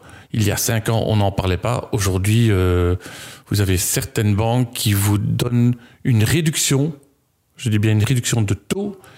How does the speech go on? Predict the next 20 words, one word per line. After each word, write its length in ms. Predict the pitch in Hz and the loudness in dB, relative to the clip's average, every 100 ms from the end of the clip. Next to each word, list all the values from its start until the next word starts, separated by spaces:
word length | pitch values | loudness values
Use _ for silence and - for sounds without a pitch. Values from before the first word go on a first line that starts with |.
| - | -8
si 160 | - | -2
vous 180 | 110 104 | 0 2
av-, 200 | 110 - - | 0 -4 -6
vous, 360 | - 113 110 101 | -2 0 2 2
vous 160 | 101 113 | 2 0
achetez 320 | - - 117 | -2 -2 0
un 120 | 107 | 0
bien 320 | 110 120 139 139 - - | 0 2 0 -4 -12 -6
ou 60 | 110 | -2
vous 60 | |
faites 200 | 101 127 | -2 -2
construire 340 | - 101 107 104 | -2 -2 0 0
un 40 | |
bien 320 | 101 113 117 123 - - | 0 0 0 -4 -10 -6
dont 160 | 117 110 | 0 2
le 100 | 104 | 0
P 240 | 117 110 | 0 0
E 40 | 101 | 2
B 120 | 110 | 2
est 440 | 113 - 117 95 | 0 0 -4 -4